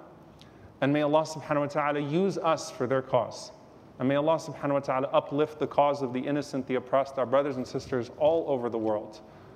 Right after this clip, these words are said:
Ya Allah, the ones that we see and the ones that we don't see, the ones that we mention and the ones that we don't mention, and may Allah subhanahu wa ta'ala allow us to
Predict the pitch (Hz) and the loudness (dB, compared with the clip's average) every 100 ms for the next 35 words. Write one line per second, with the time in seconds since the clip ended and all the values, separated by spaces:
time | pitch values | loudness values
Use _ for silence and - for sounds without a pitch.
0 | - 143 156 151 156 151 139 139 160 139 | 0 4 4 4 4 4 2 0 0 0
1 | 147 139 131 156 147 135 135 135 135 127 | 0 0 -2 -2 0 2 0 0 -2 0
2 | 123 131 143 135 151 139 131 151 160 156 | 0 0 -2 -4 -2 0 0 0 0 -2
3 | 143 139 156 160 156 139 135 143 139 131 | 0 0 0 -2 -4 -2 0 0 0 -2
4 | 131 127 139 131 143 - 180 - - - | -2 -2 -2 -2 -4 -4 -10 -12 -20 -20
5 | - - - - - - 139 175 175 202 | -20 -20 -20 -20 -20 -4 -2 2 2 2
6 | 202 170 - 185 170 151 151 147 139 147 | 0 -8 -4 -4 -4 -2 -2 0 0 0
7 | 143 151 - - 131 131 123 | 0 -2 -4 -8 -4 -2 -4